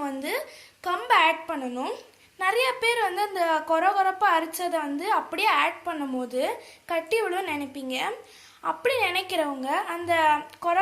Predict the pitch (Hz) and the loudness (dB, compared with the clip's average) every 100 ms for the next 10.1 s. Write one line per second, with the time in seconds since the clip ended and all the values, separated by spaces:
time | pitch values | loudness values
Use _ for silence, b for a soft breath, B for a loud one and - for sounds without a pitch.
0 | 381 381 381 403 311 320 330 339 277 277 | 4 2 4 4 4 2 -2 -4 -2 0
1 | 330 494 B B 311 311 311 311 - - | 0 0 B B -6 0 0 0 -6 -20
2 | _ 311 302 320 311 359 453 370 330 370 | _ -2 0 0 0 0 0 -2 -2 -2
3 | 427 359 - 370 427 349 359 415 440 381 | -2 -4 -4 -6 -4 -4 -4 2 2 2
4 | 349 359 285 320 339 311 285 381 381 285 | -2 -2 -2 -4 -4 -2 -2 -2 -4 -6
5 | - 370 539 B B B 294 330 480 480 | -4 -4 -4 B B B 0 2 2 2
6 | 466 480 466 392 330 349 349 330 349 359 | 2 0 0 -2 -2 -2 -2 -2 0 2
7 | 294 339 349 311 269 254 262 381 587 B | 2 2 -2 -4 -4 -2 0 0 0 B
8 | B 277 370 480 320 294 339 320 269 254 | B -4 -4 -2 -4 -4 -6 -4 -2 -2
9 | 269 415 359 294 320 381 320 285 294 285 | -2 -2 -2 -4 -4 -4 -4 -4 -6 -8